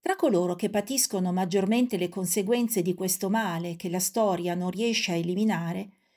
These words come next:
ci sono certamente i bambini, vittime innocenti e indifese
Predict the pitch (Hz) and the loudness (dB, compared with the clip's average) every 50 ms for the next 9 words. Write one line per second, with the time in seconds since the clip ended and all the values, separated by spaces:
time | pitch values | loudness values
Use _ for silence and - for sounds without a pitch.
0 | _ _ _ _ - - 370 - - 185 170 185 202 196 - 269 247 - 294 285 | _ _ _ _ -4 -2 0 0 0 0 0 0 0 0 0 -2 0 -2 -2 -2
1 | 302 302 302 285 302 262 196 190 190 190 185 170 170 165 165 165 165 170 170 170 | 0 -2 -2 -2 -2 0 0 2 2 2 2 0 0 -2 -4 -4 -4 -4 -6 -8
2 | - _ _ _ _ _ _ _ _ _ - 202 269 269 - 240 214 190 185 185 | -12 _ _ _ _ _ _ _ _ _ -2 -2 -2 -2 0 0 0 2 2 2
3 | 180 185 185 185 185 - 247 233 202 175 170 170 170 170 185 170 165 - _ _ | 2 2 2 0 0 0 0 0 0 0 -2 -4 -6 -6 -10 -12 -12 -12 _ _
4 | _ - - 202 196 190 190 202 226 - - 175 160 156 160 - - 185 190 | _ -4 -2 0 2 2 2 0 0 0 0 -2 -2 -2 -2 -2 -4 -4 -4